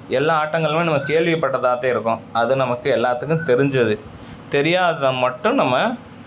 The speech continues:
படிச்சுக்கறணும். தெரிஞ்சது, தெரிஞ்சதை திரும்ப திரும்ப படிச்சு படிச்சு எந்த யூஸும் கிடையாது. நமக்கு என்ன தெரியலையோ, எது தெரியாது, மறக்குதுன்னு சொல்றோமோ, அதை மட்டும் நம்ம படிச்சுக்கிட்டா போதும்.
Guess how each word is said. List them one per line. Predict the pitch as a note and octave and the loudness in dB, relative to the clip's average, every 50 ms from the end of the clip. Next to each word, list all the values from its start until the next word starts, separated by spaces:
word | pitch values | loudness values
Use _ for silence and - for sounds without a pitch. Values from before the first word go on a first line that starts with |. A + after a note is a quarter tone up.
| - - - | -12 -4 -2
படிச்சுக்கறணும். | C3 C3 D#3 - - C3 B2 A2+ A2+ G#2+ G2+ G2+ - - - - - - - | -2 -2 -2 -2 -2 0 2 2 2 0 -2 -4 -8 -10 -18 -18 -16 -8 -2
தெரிஞ்சது, | - D3+ F3 E3+ F3 F3 E3 E3 | 0 2 2 4 4 4 4 4
தெரிஞ்சதை | D#3 B2 D#3 D#3+ D#3+ D3+ | 2 2 4 4 2 2
திரும்ப | - D3 D3 D3 C#3 | 2 0 0 0 2
திரும்ப | C#3 C#3+ D3 D3 | 2 2 2 2
படிச்சு | C3+ C3 B2+ C3+ C3+ C#3+ | 2 2 0 0 -2 -4
படிச்சு | C3+ C#3 C3+ C#3+ C#3 D3 | -2 -2 0 0 0 2
எந்த | C3 A#2 A#2+ C3+ C#3 C#3 | 2 2 2 2 2 2
யூஸும் | B2+ C3 C#3 C#3 C#3+ D3+ - | 2 2 0 0 0 -2 0
கிடையாது. | A#2+ A2 A2+ A#2+ A#2+ A2+ A2 G#2+ C3 E3 G#3+ B3 - - - - - - - | 0 2 2 2 2 2 2 2 0 0 -2 -2 -4 -10 -18 -20 -16 -10 -4
நமக்கு | G#2+ A2 A#2 A2 G#2+ | -2 0 0 0 0
என்ன | A#2+ C#3+ F#3 G#3+ | 0 0 0 0
தெரியலையோ, | F#3+ - C#3 C3+ C#3+ F3 F#3+ F#3+ F#3+ D#3+ C3+ B2+ B2 B2+ D#3 F#3+ E3+ | 0 0 0 0 2 2 2 2 2 2 2 2 2 4 4 4 2
எது | C3 C3 D#3+ D#3+ | 2 2 2 2
தெரியாது, | D#3+ C3 B2+ C3+ D3 D#3 D3 C#3 C#3 D3 | 2 0 2 2 2 2 2 2 2 2
மறக்குதுன்னு | C#3+ A#2+ A#2 C#3 C3+ C#3+ D3 D#3 E3 E3 D#3+ | 2 2 0 0 -2 -2 0 2 2 2 2
சொல்றோமோ, | C#3 B2+ A#2+ A2+ A2+ B2+ D#3 D#3+ B2 | 2 2 2 2 2 2 2 2 2
அதை | A2+ A#2 B2+ B2+ | 2 2 0 0
மட்டும் | B2+ B2 A#2+ E3+ E3+ | 0 -2 -2 0 -2
நம்ம | D3 A#2+ A#2+ A#2 | 0 0 0 0
படிச்சுக்கிட்டா | A#2+ - C3+ A#2+ G#2 C3 B2+ A2+ | 0 -2 -2 -2 -2 -2 -2 0
போதும். | A2 G#2 G2 G2 | 0 0 0 -2